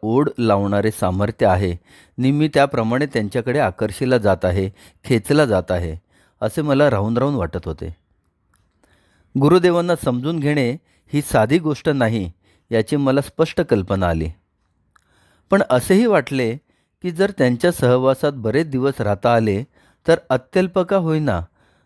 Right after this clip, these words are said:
गुरुदेव कोण आहेत, कसे आहेत याचे मला आकलन होईल. त्यांचा इतक्या लोकांवर पडणारा प्रभाव आणि लोकांनाही त्यांच्याबद्दल वाटणारे प्रेम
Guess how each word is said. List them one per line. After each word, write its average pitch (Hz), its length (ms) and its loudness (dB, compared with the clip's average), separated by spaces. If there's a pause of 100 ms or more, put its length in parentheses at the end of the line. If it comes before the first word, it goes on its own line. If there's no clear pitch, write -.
(180)
गुरुदेव 135 400 0 (140)
कोण 135 240 2
आहेत, 107 260 2 (480)
कसे 127 300 2
आहेत 123 300 2 (480)
याचे 113 260 -4
मला 151 240 -2
आकलन 135 380 0
होईल. 85 280 -4 (1900)
त्यांचा 165 260 2 (120)
इतक्या 196 500 0 (140)
लोकांवर 139 640 -2
पडणारा 113 580 0
प्रभाव 104 520 0 (360)
आणि 120 260 0
लोकांनाही 120 540 0
त्यांच्याबद्दल 113 720 0
वाटणारे 104 480 0
प्रेम 117 420 0